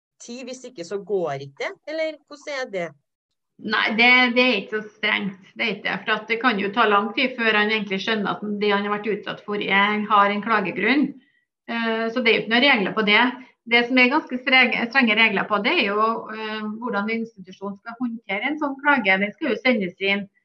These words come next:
Speaker 2: eh, så raskt som mulig, ikke sant? Hvis at den opprettholder.
Speaker 1: Jo, noen ting om, mm, maks fire uker.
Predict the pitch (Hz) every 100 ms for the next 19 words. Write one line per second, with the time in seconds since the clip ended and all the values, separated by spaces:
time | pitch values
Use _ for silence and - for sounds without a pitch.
0 | _ _ - 208 214 214 208 208 214 208
1 | - 226 220 180 208 247 254 320 - -
2 | _ _ _ 254 262 247 247 254 - 170
3 | - 196 208 202 - _ _ _ 226 254
4 | 262 262 262 254 254 254 247 - 240 233
5 | 233 247 240 240 - - 262 262 196 185
6 | 233 247 - 175 190